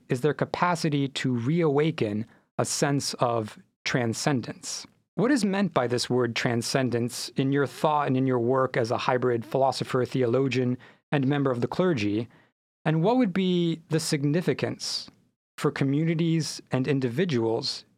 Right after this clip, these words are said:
in reawakening a sense of transcendence, especially considering that we are now living in a country where depression, mass shootings, suicide rates, and what some have labeled diseases of despair like alcohol and drug addiction are all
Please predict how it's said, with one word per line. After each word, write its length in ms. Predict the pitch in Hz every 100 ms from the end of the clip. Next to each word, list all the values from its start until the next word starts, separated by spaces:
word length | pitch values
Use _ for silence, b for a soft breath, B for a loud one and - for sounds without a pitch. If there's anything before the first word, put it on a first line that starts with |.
| _
in 320 | - 143 139
reawakening 760 | 131 170 139 156 214 107 104 107
a 80 | 131
sense 260 | - 131 120
of 100 | 110
transcendence, 760 | 123 113 - 110 127 160 - B B B _ _ -
especially 600 | 151 - 180 185 190 185
considering 500 | 143 127 143 139 127
that 120 | 127
we 100 | 131
are 80 | 123
now 240 | 135 147
living 280 | 135 131 127
in 100 | 120
a 20 |
country 320 | - 135 -
where 140 | 120 113
depression, 680 | - - 151 - 143 143 139 B B _ _ _
mass 400 | 127 139 143 135
shootings, 720 | - 156 143 139 139 135 127 -
suicide 540 | - 156 147 - 131 123
rates, 320 | 131 131 127
and 140 | 127
what 120 | 123
some 200 | 123 139
have 100 | 139
labeled 640 | 123 131 127 120 117 - 131
diseases 580 | 123 123 135 131 123
of 160 | 131 117
despair 540 | 117 - - 135 127
like 260 | 113 110 -
alcohol 460 | 123 127 107 123 117
and 100 | 110
drug 240 | 123 123
addiction 500 | 110 117 - 123 117 B B B -
are 240 | 131 123 -
all 440 | 139 127 107 117